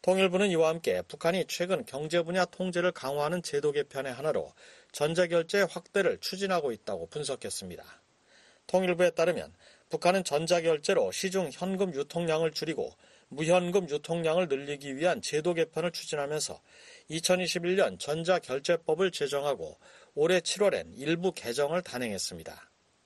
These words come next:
북한에서 전자결제는 일반적으로 은행 계좌를 활용한 무현금 거래를 가리키는 것으로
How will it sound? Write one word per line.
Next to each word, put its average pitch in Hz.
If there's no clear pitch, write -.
북한에서 180
전자결제는 160
일반적으로 170
은행 180
계좌를 165
활용한 165
무현금 165
거래를 147
가리키는 139
것으로 131